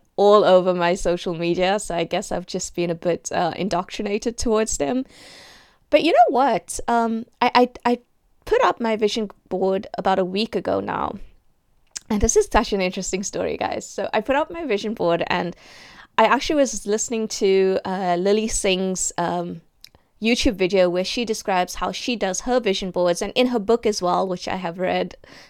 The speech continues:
cover to cover, page for page, um, word for word. <laughs> Sorry. Yeah, in her book as well, she talks about the power of vision boards and vision, uh, vi-, envisioning things as well. And actually, there's an episode coming up with,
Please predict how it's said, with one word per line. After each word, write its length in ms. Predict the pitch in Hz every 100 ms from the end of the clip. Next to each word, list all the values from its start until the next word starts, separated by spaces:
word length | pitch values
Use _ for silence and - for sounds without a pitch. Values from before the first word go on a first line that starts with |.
| _
cover 240 | - 220 202
to 120 | -
cover, 420 | - 165 170 170 -
page 280 | 190 170
for 80 | -
page, 440 | 165 165 - - - - - - - - -
um, 400 | 180 170 170 175 _ _ _ _
word 200 | 180 175
for 160 | 170 -
word. 300 | 175 - - -
<laughs> 140 | 294 -
Sorry. 540 | - - 269 196 320 - 605 523
Yeah, 200 | - 214 -
in 120 | 262
her 80 | 277
book 200 | 262 240
as 120 | 220
well, 220 | 196 196
she 200 | 214 214
talks 320 | - 214 196
about 340 | 180 180 170 - - -
the 60 |
power 440 | 196 - 180 165 160
of 120 | 160 -
vision 380 | 170 170 175 - _ _
boards 380 | 180 175 160 -
and 160 | 165
vision, 280 | 190 175 - -
uh, 280 | 170 180 170 _ - _
vi-, 200 | 190 - -
envisioning 560 | 202 185 190 190 170 170
things 340 | 170 175 165
as 160 | 175 170
well. 300 | 180 - - - - - - - - - _ - _ _ _ _
And 240 | - 220 214
actually, 320 | 254 - 466
there's 160 | 247
an 60 | 247
episode 380 | 240 294 339 330
coming 280 | - 233 226
up 220 | 214 -
with, 220 | 202 190